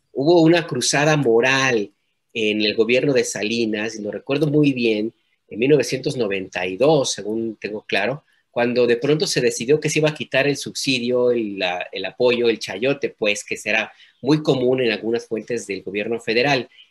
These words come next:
Y fue una propuesta, iniciativa establecida por el Universal,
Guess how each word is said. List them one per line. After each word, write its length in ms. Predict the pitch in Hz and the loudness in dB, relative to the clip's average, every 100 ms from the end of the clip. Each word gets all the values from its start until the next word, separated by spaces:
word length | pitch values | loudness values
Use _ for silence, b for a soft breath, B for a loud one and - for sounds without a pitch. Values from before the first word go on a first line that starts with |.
| _ | _
Y 100 | 117 | -8
fue 160 | 113 127 | -2 2
una 180 | 156 156 | 2 2
propuesta, 420 | 120 120 117 156 | -2 0 0 2
iniciativa 640 | 131 113 - 117 127 131 | 0 -2 -6 0 0 0
establecida 640 | 120 - 104 98 - 127 - | -6 -8 -8 -6 -4 -4 -2
por 140 | 107 | -4
el 60 | 95 | -4
Universal, 720 | 101 95 95 - 175 160 - | -6 -4 -4 -2 0 0 -4